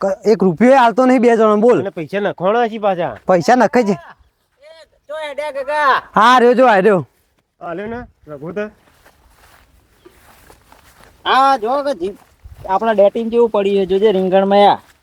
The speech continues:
Speaker 3: આ ઈયળ પડી ગઈ.
Speaker 1: એ બધું છોડ, પેલા જમીન ધોરણના પૈસા નખાઈ ગયા ઈ.
Speaker 2: હા, પૈસા નખવાના છે.
Speaker 3: પ-, હવે તરત આવી ગયા, પૈસા નખાવાના ખબર પડી છે. આ પેલા ખર કહીને જ્યાં તમે આ બગાડ કેટલો થાય જોજો.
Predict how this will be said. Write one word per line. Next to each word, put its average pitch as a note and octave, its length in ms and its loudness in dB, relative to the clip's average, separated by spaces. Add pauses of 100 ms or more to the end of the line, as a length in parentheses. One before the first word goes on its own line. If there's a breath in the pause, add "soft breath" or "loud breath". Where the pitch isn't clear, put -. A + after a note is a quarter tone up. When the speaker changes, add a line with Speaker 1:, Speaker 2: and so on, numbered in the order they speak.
(120)
Speaker 3:
આ F3 140 2
ઈયળ F3 320 2
પડી F#3 280 0
ગઈ. F3 140 2
Speaker 1:
એ C4+ 140 6
બધું C#4 340 2
છોડ, E4 460 4
પેલા C#4+ 220 2
જમીન A3+ 360 2
ધોરણના A#3+ 380 2
પૈસા A3 300 0
નખાઈ B3 380 0
ગયા B3 200 4
ઈ. G3+ 340 0
Speaker 2:
હા, A#3+ 120 -2
પૈસા B3 300 0
નખવાના C4+ 500 2
છે. A#3 360 -4 (880)
Speaker 3:
પ-, - 140 -10 (600)
હવે E3 220 -2
તરત D#4 320 4
આવી F4 240 4
ગયા, F4 180 2
પૈસા C#4+ 340 2
નખાવાના D#4+ 340 2
ખબર D#4+ 280 2
પડી D#4+ 260 2
છે. D4 260 0
આ B3+ 120 0
પેલા A#3 440 2
ખર C#4+ 160 0
કહીને C4+ 280 2
જ્યાં C4 400 4
તમે B3 260 0
આ A#3+ 100 2
બગાડ F#3+ 340 0
કેટલો G#3+ 320 -6
થાય F3+ 340 2
જોજો. E3+ 380 0